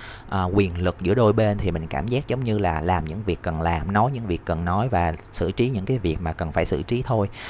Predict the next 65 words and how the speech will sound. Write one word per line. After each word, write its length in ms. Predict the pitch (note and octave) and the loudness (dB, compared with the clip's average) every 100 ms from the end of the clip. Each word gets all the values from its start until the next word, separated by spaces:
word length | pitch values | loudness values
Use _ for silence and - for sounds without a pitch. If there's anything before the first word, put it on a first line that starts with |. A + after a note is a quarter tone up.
| - - | -12 -2
Mình 140 | F2+ | 0
cảm 160 | D#2+ F#2+ | 2 2
thấy 120 | C#3 | 2
không 220 | B2+ A2 | 0 0
nên 160 | G#2 G2 | 0 0
làm 180 | E2+ | -4
căng, 280 | F#2 G#2 G#2 | 0 0 0
cũng 220 | F#2+ A2+ A#2+ | -2 -2 0
không 220 | - G#2+ | 0 2
nên 120 | G2+ | 2
lạm 220 | F2 E2 F#2+ | 2 0 0
quyền, 260 | F2+ D#2+ D#2+ | 0 0 -2
không 200 | G2+ G#2+ | -2 2
nên 180 | G2 | 0
to 220 | G2+ G#2 G2+ | 4 4 4
tiếng, 280 | A2 A#2+ | 2 0
không 200 | C#3+ A2 | -2 -2
nên 160 | G2+ G2 | 0 0
nóng 200 | G2 A#2+ | -2 0
tính. 200 | B2 D3 - - - - | 0 0 -6 -14 -12 -4
Tại 120 | F2+ | 0
bà 160 | F2+ | 2
lên 180 | F2+ G2+ | 4 2
đến 80 | G2+ | 2
đây 100 | A#2+ | 0
mình 160 | F#2 E2 | 0 -2
cảm 160 | D2+ | -2
giác 140 | G#2 C#3+ | -2 -2
trong 120 | A2 | -2
tháng 160 | C3+ B2+ | -2 -2
này 140 | E2+ | -2
rất 180 | C#3+ - | -2 -2
là 40 | |
dễ 320 | F2 E2 C2 | -2 -2 -2
có 120 | G#2 C3+ | -2 0
đụng 240 | E2 D#2+ | 0 -2
chạm, 300 | E2+ D#2 D#2 | -4 -2 -2
rất 160 | A#2+ C#3 | -2 0
là 60 | F2 | 0
dễ 300 | D2+ B1 G2+ | 0 -2 0
có 120 | B2+ | 2
lời 160 | G2+ | 2
qua 220 | E2+ G2+ G2 | 2 2 0
tiếng 220 | A#2+ B2 | -2 -2
lại, 260 | E2+ D2 F2+ | -2 -4 -4
hoặc 160 | G2 D2+ | -4 -4
là 100 | D#2+ | -6
rất 180 | C3+ | -2
là 60 | F2 | -2
dễ 300 | E2 D2+ F#2 | -2 -2 -2
có 300 | - A2 B2+ - - - F#2+ | -2 -2 -2 -6 -16 -14 -4
những 180 | F2+ | -4
cái 120 | G2 B2+ | -2 0
điều 300 | F2+ E2 E2+ | 0 0 0
gọi 200 | C#2+ F2+ | -2 -2
là 180 | F2+ | -4
bực 240 | E2+ - - | -4 -4 -2
bội, 180 | D#2 G2+ | -2 0
bức 180 | C3+ | 0
bối 220 | - A#2+ D#3+ | 4 4 4
ha. 160 | D3 A#2+ - - | -2 -4 -10 -6
Tuy 120 | - A2 | 0 2
nhiên 260 | A2 G#2+ | 2 2
nếu 220 | A2 B2+ | 2 0
mà, 420 | E3+ D3 F2+ F2 | -2 0 0 0